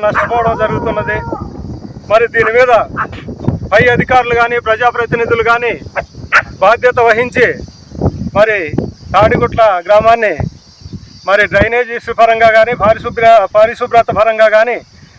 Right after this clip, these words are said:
పచ్చదనం పర-, పరంగా కానీ అభివృద్ధి చేసి మరి కాపాడాలని గ్రామస్తులందరూ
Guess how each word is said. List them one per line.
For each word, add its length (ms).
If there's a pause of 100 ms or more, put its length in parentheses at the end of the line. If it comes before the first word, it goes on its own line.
(200)
పచ్చదనం 560
పర-, 440
పరంగా 400
కానీ 180 (120)
అభివృద్ధి 440
చేసి 280 (960)
మరి 200 (1000)
కాపాడాలని 680 (960)
గ్రామస్తులందరూ 720